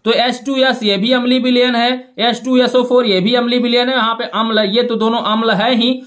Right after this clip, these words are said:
और अम्लीय विलयन की बात किया तो अम्ल की जब भी बात किया जाए और उसका पीएच मान पूछा जाए तो हमेशा सात से आप क्या बताएंगे? कम बताएंगे, ठीक है। क्वेश्चन नंबर एटीन है,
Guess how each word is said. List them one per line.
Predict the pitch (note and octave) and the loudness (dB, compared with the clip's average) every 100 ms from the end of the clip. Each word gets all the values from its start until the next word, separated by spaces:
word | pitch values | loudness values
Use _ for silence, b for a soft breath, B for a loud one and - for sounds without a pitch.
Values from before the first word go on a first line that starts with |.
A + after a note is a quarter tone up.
| B | B
और | F#3 G#3 | -4 -2
अम्लीय | A#3 C#4+ | 0 0
विलयन | C#4 B3+ B3+ | 0 2 0
की | A#3+ B3 | 0 -2
बात | A3 G#3+ | -2 -2
किया | A#3 A3+ | -2 -2
तो | A#3+ | -2
अम्ल | A3+ C#4 C#4 | -2 0 -2
की | C#4 C#4 | 0 0
जब | A3+ G#3+ | 0 0
भी | C4 | -2
बात | B3 A#3 - | 0 -2 -2
किया | A3+ A3+ | -2 -2
जाए | G#3+ A#3 B3 B B | 0 -2 -2 B B
और | A#3 | 0
उसका | A3+ C4 B3 | 0 -2 -4
पीएच | C#4 C4+ D4+ C#4+ | -2 0 0 -2
मान | C4 B3 | -2 -2
पूछा | A#3+ A#3 A3 A3+ | -4 -6 -2 -2
जाए | G#3+ G#3 G#3 - - | -2 -2 -4 -8 -2
तो | |
हमेशा | F#3+ G3+ A3 | 0 0 0
सात | G#3 G#3 F#3 F#3 F#3 | -2 -2 -2 -2 -6
से | F#3+ F#3 | -2 -2
आप | F3+ | -2
क्या | F#3 F3+ | -2 -2
बताएंगे? | F3+ F#3 F#3+ G3+ F#3 - _ - | 0 -2 -2 -2 -4 -6 _ -6
कम | F#3 E3 | -4 -2
बताएंगे, | D3 C#3+ B2+ B2 | -2 -2 -4 -2
ठीक | A3 G#3+ | -2 -2
है। | C3 - _ _ | -4 -8 _ _
क्वेश्चन | G3 B3 B3+ C4+ D4+ | 0 0 0 0 0
नंबर | D4+ D4+ D#4 D4+ - A3+ | 0 0 0 -2 -6 -2
एटीन | B3+ - D4 B3 | -2 0 -2 -2
है, | C#3 - | -2 -6